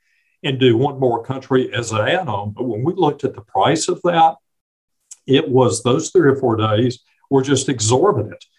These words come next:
And it was all based in food cost, airline cost, and lodging cost. And we're like, "Well, I'll tell you what, we'll just stick with the group this year and we'll do that trip next year." So that service sector as a companion is really going up.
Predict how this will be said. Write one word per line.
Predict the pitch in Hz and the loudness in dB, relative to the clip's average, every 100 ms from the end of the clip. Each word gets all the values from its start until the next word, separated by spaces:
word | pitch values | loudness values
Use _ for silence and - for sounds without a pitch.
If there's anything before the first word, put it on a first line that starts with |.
| _ - | _ -6
And | 151 135 | -2 0
it | |
was | 117 120 | 0 0
all | 143 151 113 | 2 0 -2
based | 113 120 120 - - | 0 0 0 -6 -6
in | 123 107 95 | -4 -4 -8
food | 104 - 147 185 - | -12 -4 0 0 0
cost, | 143 135 135 131 - _ _ _ _ | 0 2 2 0 -4 _ _ _ _
airline | 135 151 147 120 117 110 | 0 2 2 2 0 -4
cost, | 107 107 107 104 - _ _ _ | -4 -2 0 0 -4 _ _ _
and | 139 147 | -4 0
lodging | 139 135 160 117 104 | 2 4 2 0 -2
cost. | 107 101 87 - | 0 0 0 -6
And | 120 117 | -6 0
we're | 117 | 2
like, | 107 117 120 | 2 0 0
"Well, | 113 127 127 127 | 0 2 2 0
I'll | 113 | -8
tell | 110 135 | -2 0
you | 107 | 2
what, | 117 98 - _ _ _ | 0 -2 -6 _ _ _
we'll | 127 117 | 0 2
just | 135 - | 2 0
stick | - - | -4 -2
with | 123 | -2
the | 104 | -2
group | 104 120 110 | 0 0 0
this | 117 - | -8 -6
year | 113 104 | -2 -2
and | 123 123 | -2 0
we'll | 123 123 | 0 2
do | 117 | 0
that | 104 120 - | -2 -4 -4
trip | - 98 98 | -8 -8 -8
next | 110 127 127 - | -6 -4 -6 -8
year." | - 95 _ _ _ _ - | -12 -12 _ _ _ _ -10
So | - 156 131 | -2 2 2
that | 127 - | 0 -2
service | - 190 202 147 113 - | 0 2 4 2 0 -2
sector | 156 151 - 120 120 | -2 -4 -2 -4 -2
as | 123 110 | -2 -2
a | 107 | -4
companion | 104 95 - 135 139 101 98 107 | -8 -10 -6 -6 -4 -6 -8 -4
is | 117 113 | -4 0
really | 113 104 | 0 0
going | 104 98 104 107 | -2 -4 -6 -4
up. | 101 95 | -6 -6